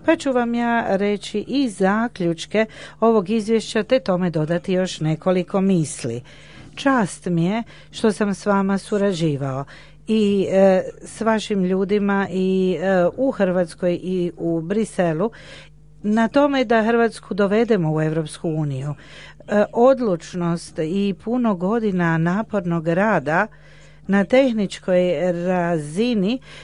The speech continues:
e, su, e, također dovele do toga i, e,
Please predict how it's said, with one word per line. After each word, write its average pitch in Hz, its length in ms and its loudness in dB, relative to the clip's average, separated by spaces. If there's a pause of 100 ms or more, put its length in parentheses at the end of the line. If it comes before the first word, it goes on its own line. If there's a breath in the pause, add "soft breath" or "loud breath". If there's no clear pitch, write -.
(120 loud breath)
e, 214 320 6
su, 240 520 6
e, 202 200 4
također 208 800 2
dovele 175 480 2
do 170 160 -4
toga 196 380 0 (400 loud breath)
i, 220 600 6
e, 208 280 6